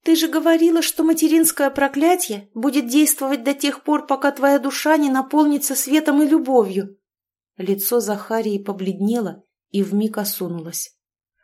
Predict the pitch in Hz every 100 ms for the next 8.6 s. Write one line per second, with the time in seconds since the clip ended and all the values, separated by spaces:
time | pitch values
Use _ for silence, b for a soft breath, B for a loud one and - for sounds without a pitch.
0 | _ 214 247 277 262 254 254 269 269 214
1 | 180 180 175 180 208 202 196 202 _ _
2 | _ 196 190 - 247 - - 214 214 208
3 | 190 190 180 185 180 190 185 180 170 170
4 | 180 170 165 165 160 160 160 _ _ _
5 | _ _ _ _ - 233 - 214 202 202
6 | 208 202 233 262 - 175 180 - 208 214
7 | 220 240 - 190 175 175 - 175 170 170
8 | 175 170 170 175 165 165